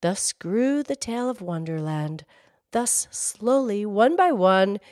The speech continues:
its quaint events were hammered out, and now the tale is done. And home we steer, a merry crew beneath the setting sun.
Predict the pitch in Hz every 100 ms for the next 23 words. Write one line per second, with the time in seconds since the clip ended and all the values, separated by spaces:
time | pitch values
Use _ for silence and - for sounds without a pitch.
0 | _ _ _ 151 - - - 180 208 -
1 | 226 170 175 165 185 - - - _ _
2 | - 415 381 247 208 196 185 185 175 175
3 | - - - - 147 143 127 123 123 147
4 | - 147 139 143 - - 151 151 151 147
5 | 147 _ _ _ _ _ _ _ - 196
6 | 185 240 269 285 302 277 - - 208 196
7 | 196 196 _ _ _ 330 330 339 339 294
8 | - - 254 247 214 233 220 247 226 -
9 | - _ _ - 208 - 220 185 185 185
10 | - - 180 175 170 170